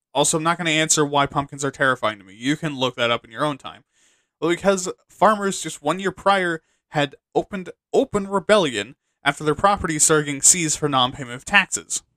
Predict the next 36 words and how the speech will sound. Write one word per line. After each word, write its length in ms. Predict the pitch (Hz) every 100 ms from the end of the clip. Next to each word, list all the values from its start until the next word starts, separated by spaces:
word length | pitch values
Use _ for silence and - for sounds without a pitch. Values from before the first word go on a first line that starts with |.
| _ _ _ _ _ _ _
Mind, 360 | 139 151 151 143 _ _ _ _ _
not 260 | 156 196 208
paying 240 | 208 202
taxes 440 | 180 185 190 170 160
in 120 | 143
a 100 | 143
currency 420 | - 175 165 160
that 180 | 143 131
was 160 | 131 -
at 160 | 165
the 60 | -
time 340 | - 185 165 -
bas-, 200 | 180 -
that 60 |
was 100 | 143
basically 360 | 160 208 208 165
less 420 | 131 143 202 -
useful 300 | 180 - 196
than 120 | 151
a 60 | 117
can 280 | - 175 170
of 80 |
Pringles 360 | - 151 165 160
without 280 | 151 127 143
a 40 |
warm 300 | 131 127 131
sponge 400 | - - 113 107
in 100 | 78
it. 100 | 67 _ _ _ _ _ _ _ _ _ _ _ _ _
But 180 | 151 147 _ _ _
learning 340 | 160 190 175 139
their 140 | 117
lesson, 300 | 107 117 185
the 100 | 202
founding 300 | 196 208 185
fathers 480 | 151 127 139 175